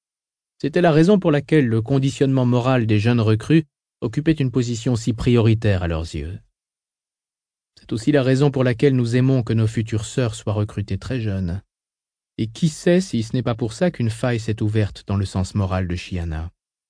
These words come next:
Nous l'avons prise trop tard. De quoi parle-t-elle donc dans un si grand secret, avec ses mains quand elle se trouve en face de Duncan ?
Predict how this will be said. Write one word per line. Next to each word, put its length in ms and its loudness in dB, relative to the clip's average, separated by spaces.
Nous 60 -2
l'avons 240 2
prise 220 -4
trop 160 -8
tard. 320 -6
De 80 0
quoi 220 2
parle-t-elle 560 0
donc 200 0
dans 200 -2
un 80 -2
si 200 -8
grand 280 -2
secret, 560 -6
avec 200 -2
ses 160 -4
mains 380 0
quand 180 -10
elle 80 -10
se 120 -10
trouve 260 -6
en 60 -4
face 220 -6
de 120 -6
Duncan ? 500 -6